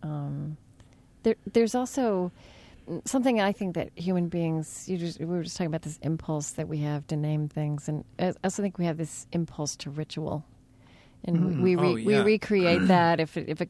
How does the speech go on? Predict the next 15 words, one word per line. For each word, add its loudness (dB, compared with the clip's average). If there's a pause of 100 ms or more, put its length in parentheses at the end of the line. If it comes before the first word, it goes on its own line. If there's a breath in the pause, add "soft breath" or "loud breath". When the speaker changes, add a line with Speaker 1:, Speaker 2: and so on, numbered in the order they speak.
Speaker 1:
I 0
mean, 2
we've 0
kind 0
of -6
done 0
away 0
with -2
rituals -4
in -6 (300)
Western -2
culture, -4
but -2
we 0
reinvent -2